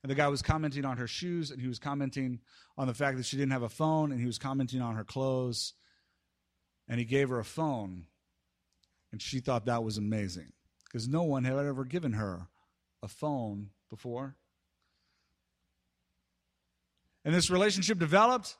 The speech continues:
and it got stronger and stronger, and she started calling him her boyfriend,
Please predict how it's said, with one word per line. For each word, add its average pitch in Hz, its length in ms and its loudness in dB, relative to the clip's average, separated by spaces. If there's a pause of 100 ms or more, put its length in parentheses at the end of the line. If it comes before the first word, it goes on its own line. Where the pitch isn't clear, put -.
and 160 100 0
it - 20 2
got 160 180 4
stronger 208 420 4
and 180 100 2
stronger, 208 440 2
and 180 160 -2
she 165 120 -4
started 170 340 2
calling 180 400 0
him 175 400 2 (240)
her 151 140 -2
boyfriend, 175 720 0